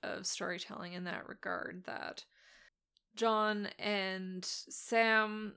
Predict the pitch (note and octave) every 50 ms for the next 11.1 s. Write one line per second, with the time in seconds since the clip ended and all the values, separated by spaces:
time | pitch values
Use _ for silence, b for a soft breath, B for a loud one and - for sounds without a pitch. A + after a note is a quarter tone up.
0 | - - A3 F#3 G3+ G3+ G3 F#3+ F#3+ G#3 G#3+ A3 A3 G#3+ A3 - A3 G#3 - -
1 | - G#3+ G#3 G#3 - G3+ G3+ G3 G3+ G3+ G3 - - - - G3 F#3 - - -
2 | G3 F#3 F3 G3+ G3 G3+ G3 G3 G3 G3 G3 G3+ - - - G#3+ - - - -
3 | - G#3+ G#3 G3+ G3 - - G#3 F#3+ F#3+ F#3 - - - - _ - G3 G3 F#3
4 | F#3 G3 F#3+ F#3 F#3+ F#3+ F#3 F#3 - F#3 - - G3 - - F#3 G3 F3+ - b
5 | b b b b b b - G#3+ G3+ G3 F#3+ G3 F#3 F#3+ F#3+ F#3 F#3 F3+ - G3
6 | F#3+ F#3+ F#3+ F#3+ F#3+ F#3 - - - G3 G3 F#3 F3+ - - G3 F#3 F3+ F3+ F3
7 | F#3+ F3 F3+ F#3 F3 F3 F#3+ F#3+ F#3+ F#3+ F3+ - - - F#3 F#3+ F#3+ F#3+ F#3+ F#3
8 | F#3 F3+ - - - G3 - - - G3+ G3 G3 G3 F#3+ - - - G3+ G3 F#3+
9 | F3+ F3 F#3 - - - - G3+ G3 G#3+ A#3+ - - - F#3+ F#3 - - F#3+ F#3
10 | - - - - G3 - - - - - G3 - - - - - - - - -
11 | G3